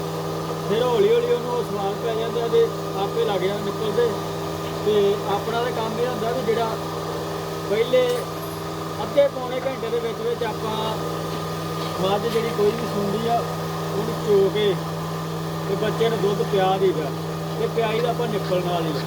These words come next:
ਤੇ ਜਿਹੜਾ ਬੱਚਾ ਥੱਲੇ ਛੱਡਣਾ ਉਹਨੂੰ ਛੱਡ ਨਹੀਂ ਦਈਦਾ। ਤੇ ਪਰ ਇਹ ਜਿਹੜੇ ਨੇ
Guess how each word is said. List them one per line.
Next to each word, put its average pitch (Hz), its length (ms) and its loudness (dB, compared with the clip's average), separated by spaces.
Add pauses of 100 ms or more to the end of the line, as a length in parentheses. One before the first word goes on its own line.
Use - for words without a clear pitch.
(760)
ਤੇ 196 60 2
ਜਿਹੜਾ 226 280 4
ਬੱਚਾ 240 300 0
ਥੱਲੇ 208 300 0
ਛੱਡਣਾ 208 360 0 (260)
ਉਹਨੂੰ 214 180 0
ਛੱਡ 190 220 -2
ਨਹੀਂ 160 400 -2
ਦਈਦਾ। 160 160 0 (1900)
ਤੇ 180 380 2 (280)
ਪਰ 214 140 4
ਇਹ 233 240 4
ਜਿਹੜੇ 240 240 0
ਨੇ 240 240 -2